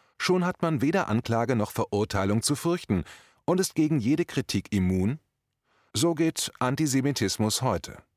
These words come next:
In besten Händen bei den professionellen Antisemitismusjägern. Dass der dringend notwendige Kampf gegen den real existierenden Judenhass dabei unterminiert,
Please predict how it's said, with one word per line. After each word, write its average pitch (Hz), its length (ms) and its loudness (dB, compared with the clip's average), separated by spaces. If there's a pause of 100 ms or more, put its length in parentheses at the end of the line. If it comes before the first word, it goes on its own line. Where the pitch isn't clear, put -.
(120)
In 110 160 2
besten 123 360 0
Händen 101 440 0
bei 78 100 0
den 80 160 -4
professionellen 98 840 0 (120)
Antisemitismusjägern. 98 1400 0 (600)
Dass 147 160 0
der 151 120 2
dringend 175 380 -2
notwendige 120 540 0
Kampf 120 320 -4
gegen 107 260 2
den 90 160 2
real 135 500 -2
existierenden 87 760 0
Judenhass 95 520 0
dabei 82 360 -2
unterminiert, 101 680 2